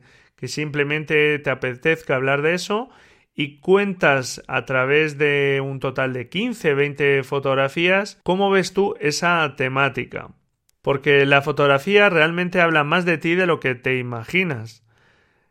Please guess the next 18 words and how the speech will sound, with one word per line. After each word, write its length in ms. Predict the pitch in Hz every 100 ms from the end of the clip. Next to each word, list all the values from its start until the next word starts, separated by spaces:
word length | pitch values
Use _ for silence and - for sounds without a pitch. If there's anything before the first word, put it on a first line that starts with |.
| _
De 200 | 127 143
hecho, 300 | 156 - 180
tu 140 | 170 139
forma 420 | 151 156 170 175
de 260 | 160 151
hacer 300 | 139 127 151
fotografía 560 | 139 156 151 139 165 175
es 160 | 170 175
única, 340 | 190 147 131
sabes 280 | 123 135 131
que 160 | 147 139
ya 100 | 139
lo 100 | 135
he 40 |
comentado 640 | 139 131 131 120 147 156
en 140 | 160 139
varios 680 | 123 127 123 123 120 - _ - _ _ _
podcasts, 760 | 165 175 175 175 170 208 -